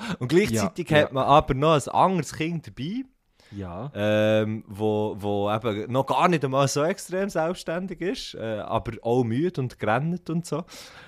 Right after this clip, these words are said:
Speaker 1: Und hey, ich bin, ähm, ich habe ihn getroffen in der Stadt. Wir sind so ein bisschen zusammen rumgehängt und sind dann noch beim Spielplatz gsi. Der eine hat dort gespielt, der andere hat ein bisschen im, im Wagen gepennt und so.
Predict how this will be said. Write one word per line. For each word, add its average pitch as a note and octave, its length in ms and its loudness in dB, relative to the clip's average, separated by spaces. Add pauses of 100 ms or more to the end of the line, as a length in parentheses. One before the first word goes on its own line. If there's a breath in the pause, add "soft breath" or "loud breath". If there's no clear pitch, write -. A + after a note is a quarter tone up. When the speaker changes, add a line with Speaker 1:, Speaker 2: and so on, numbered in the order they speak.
(120 loud breath)
Speaker 1:
Und A#2 380 0
hey, G#2+ 300 2 (1040)
ich C#3 140 0
bin, G#2+ 320 2 (160)
ähm, G2 680 -2 (680)
ich C3 120 2
habe A2 200 4
ihn C#3+ 140 2
getroffen D3 500 -2
in A2 100 -4
der - 80 -10
Stadt. - 720 -4 (340 soft breath)
Wir C3 120 -2
sind A2 160 -6
so - 100 -4
ein - 80 -8
bisschen C3 420 2
zusammen B2+ 280 0
rumgehängt D3 920 0
und G#2 360 -4
sind G2 240 -8
dann G#2+ 220 -4
noch A2 180 -2
beim G2+ 240 -4
Spielplatz D#3 640 -2
gsi. C3 580 0 (120)
Der G#2 260 -4
eine G#2+ 260 -2
hat - 140 -10
dort F#2+ 160 -2
gespielt, D#3+ 460 -2
der G2+ 60 -4
andere G2+ 280 -2
hat - 140 -6
ein - 120 -14
bisschen G2 420 -4
im, F#2 180 -6
im F2+ 320 -6
Wagen G#2+ 160 2
gepennt C3 500 -4
und C#3+ 160 -8
so. C3 200 -2